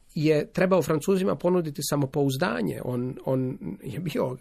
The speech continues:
heroj dru-, Prvoga svjetskog rata, jedno od najpoznatijih ličnosti Prvog svjetskog rata, netko tko, koga niste mogli prodati ili zamisliti da bi bio izdajnik. Konačno, Francuska i Višijevska Francuska ostaje neutralna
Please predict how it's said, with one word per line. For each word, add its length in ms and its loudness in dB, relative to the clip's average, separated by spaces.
heroj 320 6
dru-, 220 2
Prvoga 340 4
svjetskog 380 0
rata, 400 -2
jedno 340 2
od 100 0
najpoznatijih 880 2
ličnosti 600 2
Prvog 240 2
svjetskog 300 0
rata, 260 0
netko 380 2
tko, 300 2
koga 220 0
niste 260 2
mogli 320 4
prodati 600 4
ili 180 2
zamisliti 580 2
da 120 2
bi 100 0
bio 240 6
izdajnik. 840 2
Konačno, 300 -4
Francuska 500 0
i 80 0
Višijevska 480 0
Francuska 340 -2
ostaje 240 -2
neutralna 800 2